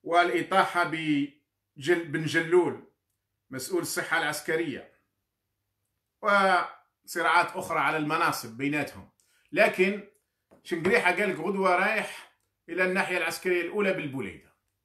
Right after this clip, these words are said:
معناه يزيدوا يضيقوا على أهل البوليدة لأن الحراسات ومانيش عارف إلى آخره.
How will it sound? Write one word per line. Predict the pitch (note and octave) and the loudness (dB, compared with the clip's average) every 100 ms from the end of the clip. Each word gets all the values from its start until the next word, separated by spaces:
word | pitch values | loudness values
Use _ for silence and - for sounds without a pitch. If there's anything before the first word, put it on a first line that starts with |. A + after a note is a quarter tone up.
| _ _ _ _ | _ _ _ _
معناه | C3+ E3 F#3 | -2 2 2
يزيدوا | F3 D3 F#3+ E3+ | 2 0 0 0
يضيقوا | E3 F#3 F3+ | 2 0 0
على | D#3 | -2
أهل | E3 D3+ | 0 0
البوليدة | C#3+ C#3+ D#3 F#3 G3 | 0 0 0 0 0
لأن | E3 D3+ | -2 0
الحراسات | D3 C#3+ C3+ C#3+ C#3+ E3 - F#3 E3+ E3 D3 | 0 0 -2 -4 0 -2 -2 0 0 -2 -6
ومانيش | B2+ C3 B2+ | -8 -8 -6
عارف | C#3 D#3 D#3+ | -4 -4 -6
إلى | A2 C2+ C2+ | -10 -14 -16
آخره. | - | -18